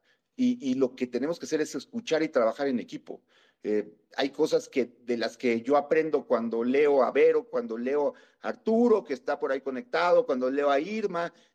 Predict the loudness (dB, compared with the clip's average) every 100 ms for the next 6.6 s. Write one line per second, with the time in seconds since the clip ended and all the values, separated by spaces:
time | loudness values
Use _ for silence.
0 | _ _ -8 -2 -2 0 -2 0 -6 -6
1 | -8 -6 -4 -4 -6 -4 -2 -2 -6 -10
2 | _ _ -6 -2 -2 -2 -2 -2 -2 -2
3 | -2 -4 0 0 2 -2 0 -2 -2 -2
4 | -6 0 0 0 -4 -2 -2 -2 0 2
5 | 0 -4 -20 _ _ 0 2 0 -2 -4
6 | -4 -4 -6 -18 -14 -14